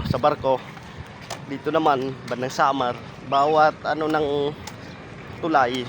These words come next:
pinapababa kami. Pinapaglakad kasi bawal umano dun sa loob. Pinagbawal kasi. Baka sisira na kasi daw yung mga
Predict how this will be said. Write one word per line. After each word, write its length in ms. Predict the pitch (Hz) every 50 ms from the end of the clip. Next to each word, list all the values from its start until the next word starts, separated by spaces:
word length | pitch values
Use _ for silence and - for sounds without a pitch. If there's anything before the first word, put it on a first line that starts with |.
| - - - - - - - - - -
pinapababa 680 | - 139 135 147 143 - 143 143 151 147 139 135 156 143
kami. 220 | 147 151 160 170 165 151 - - - - - - - - - - - -
Pinapaglakad 640 | - 139 117 117 113 139 139 131 135 127 151 151 147 - - -
kasi 320 | 151 151 170 156 156 156
bawal 640 | 143 143 165 175 185 190 196 185 185 185 185 185 180
umano 320 | 170 170 175 170 175 185 180
dun 300 | 170 170 175 175 170 156
sa 80 | - 165
loob. 300 | 139 160 160 185 180 156 143 143 - - - - - - - - - - - - - - - - - - - - - - - - - - - - - - - -
Pinagbawal 600 | - 135 147 139 135 160 165 175 180 185 185 175
kasi. 240 | - 165 160 - 180 151 - - - - - - - - - 151 135 139 139 139 143 - - - - - - 147
Baka 480 | 143 151 175 175 170 165 165 165 160
sisira 480 | - 156 151 - 180 180 175 165 180 170
na 80 | 180
kasi 240 | - 170 165 185 185
daw 240 | 196 214 202 202 190
yung 160 | 180 170 170
mga 180 | 175 180 185